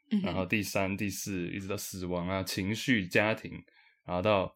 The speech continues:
Speaker 2: 恐惧、钱、婚姻、文化、原谅等等，就其实各个，
Speaker 1: 嗯哼。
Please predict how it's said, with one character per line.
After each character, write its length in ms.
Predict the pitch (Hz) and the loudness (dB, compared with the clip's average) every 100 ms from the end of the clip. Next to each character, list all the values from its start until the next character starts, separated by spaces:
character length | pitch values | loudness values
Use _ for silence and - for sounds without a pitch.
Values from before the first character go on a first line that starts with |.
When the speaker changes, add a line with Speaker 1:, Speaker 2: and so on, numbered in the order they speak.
| _ | _
Speaker 2:
恐 260 | - 98 87 | 0 2 2
惧、 380 | 123 110 80 - | 2 2 0 -6
钱、 460 | - - 95 80 95 - _ _ | -2 0 2 0 -2 -8 _ _
婚 200 | - 107 | 2 4
姻、 400 | 113 107 113 127 - | 4 2 2 -2 -2
文 260 | 98 90 98 | 0 2 2
化、 300 | 117 92 - _ _ | 2 0 -2 _ _
原 280 | 101 87 107 | 0 2 8
谅 180 | 123 - - | 6 6 -6
等 100 | 90 | -6
等， 120 | 92 90 - _ - | -4 -6 -8 _ -8
就 80 | |
其 160 | 113 226 | 4 6
实 100 | 113 | 6
各 200 | 139 123 | 8 6
个， 140 | 101 | 6
Speaker 1:
嗯 20 | |
哼。 60 | 87 | 0